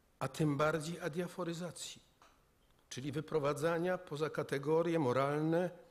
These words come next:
całych grup społecznych, kobiet, imigrantów, osoby rasowo i kulturowo odmienne, słabych konsumentów, osoby L G B T plus,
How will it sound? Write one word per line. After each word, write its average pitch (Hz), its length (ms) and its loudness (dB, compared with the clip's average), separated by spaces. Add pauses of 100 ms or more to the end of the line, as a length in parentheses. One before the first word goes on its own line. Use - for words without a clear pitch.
(160)
całych 160 540 2
grup 165 260 2
społecznych, 123 800 0
kobiet, 160 600 -2 (240)
imigrantów, 135 880 -2 (320)
osoby 147 440 2
rasowo 147 420 0
i 143 80 -4
kulturowo 147 580 -4
odmienne, 147 680 4 (580)
słabych 160 500 6
konsumentów, 147 800 4
osoby 151 380 0
L 139 120 -4
G 139 100 -4
B 135 120 -2
T 147 140 -4
plus, - 440 -6